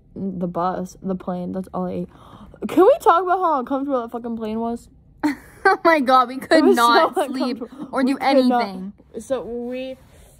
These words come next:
Speaker 1: we're, like, sitting next to each other and the bars in the middle went up and neither of us could, like, sleep. So I was like, "I'm pulling out my blanket, bro." So I pulled out my blanket. We put the, like, bar thing between us up and, like, I put, like, my legs over her and, like, we fell asleep like that for a good, like,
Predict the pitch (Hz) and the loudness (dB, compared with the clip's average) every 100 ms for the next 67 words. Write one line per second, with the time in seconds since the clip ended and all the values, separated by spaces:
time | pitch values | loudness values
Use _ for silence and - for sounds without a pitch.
0 | _ 233 277 285 277 - 254 233 233 240 | _ -4 2 2 2 -6 -6 -6 -8 -12
1 | 226 208 214 220 196 202 240 247 208 208 | -8 -6 -6 -4 -4 -4 -4 -2 -2 -2
2 | 196 185 185 - 185 180 190 233 285 - | -4 -6 -8 -8 -6 -6 -6 -6 -8 -8
3 | 220 190 - 180 - - 196 190 202 190 | -10 -10 -12 -14 -12 -6 -4 -4 -4 -6
4 | 180 185 208 190 175 175 98 - 175 175 | -6 -6 -6 -6 -8 -8 -10 -6 -6 -6
5 | 175 - 185 185 - - 381 240 - 208 | -8 -8 -6 -8 -10 -12 -6 -4 0 0
6 | 208 - 220 247 269 247 220 214 208 160 | 0 0 2 2 2 2 0 0 -2 -2
7 | 202 - 214 - 269 269 220 - 190 160 | -4 -2 -2 0 0 2 -2 -4 -4 0
8 | 170 202 - 240 208 190 196 214 214 - | 0 -2 -4 -4 -4 -6 -4 -2 -2 -6
9 | - - 262 320 - _ _ _ - - | -8 -4 -2 -4 -10 _ _ _ -20 -20
10 | _ 226 240 214 196 - _ - 185 208 | _ -4 0 0 0 -6 _ 0 0 0
11 | - 240 - 208 190 - 190 185 175 175 | -2 -6 -2 -2 -2 -6 -6 -2 0 0
12 | 180 190 - 165 175 208 254 285 285 330 | 0 -4 -2 0 2 2 2 2 0 0
13 | 339 - _ - - - - 233 220 240 | -4 -16 _ -20 -20 -18 0 0 2 0
14 | 233 233 226 202 180 180 120 - 175 160 | 2 2 2 -2 -2 -4 -6 -4 -4 -4
15 | 147 156 | -4 -6